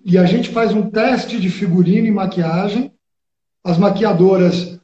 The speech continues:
nos ensinam a fazer as coisas que a gente vai fazer, porque nós temos que nos maquiar, e a gente vai pra gravação,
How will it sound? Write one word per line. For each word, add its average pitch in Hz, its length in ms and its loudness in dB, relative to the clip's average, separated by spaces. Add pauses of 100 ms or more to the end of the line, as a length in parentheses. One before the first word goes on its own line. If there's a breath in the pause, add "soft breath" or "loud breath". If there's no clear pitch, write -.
(160)
nos 190 260 2
ensinam 226 800 0
a 175 60 2
fazer 170 460 0
as 175 80 -2
coisas 175 440 2
que - 80 -10
a 151 60 -4
gente 165 180 -2
vai 160 140 -6
fazer, 165 480 -2 (400 soft breath)
porque 190 220 -6
nós 220 380 2
temos 202 260 0
que 196 100 -6
nos 175 220 0
maquiar, 175 580 -2 (680)
e 170 100 2
a 175 80 4
gente 202 240 2
vai 196 320 -2
pra 202 140 -6
gravação, 185 840 -2